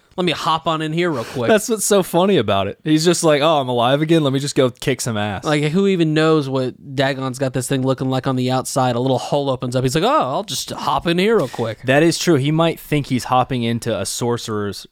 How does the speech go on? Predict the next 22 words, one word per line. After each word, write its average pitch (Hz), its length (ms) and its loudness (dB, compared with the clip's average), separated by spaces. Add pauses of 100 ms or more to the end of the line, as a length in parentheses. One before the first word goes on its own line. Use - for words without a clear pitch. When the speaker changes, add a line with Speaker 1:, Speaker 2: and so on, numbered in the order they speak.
(160)
Speaker 1:
Yeah. 113 160 -4
Speaker 2:
domain 107 360 0
expansion. 107 400 -8
He's 104 60 -6
like, 107 80 -2
"I'm 113 100 -2
gonna 110 120 -4
go - 140 -12
kick - 220 -14
this 107 140 -6
sorcerer's 104 460 -8
ass," 95 300 -6
and 92 60 -12
then 92 60 -10
he 95 60 -8
hops 101 300 -6
in 101 100 -8
this 98 220 -10
thing, 98 240 -10
and 92 80 -10
it's - 100 -10
this 95 140 -10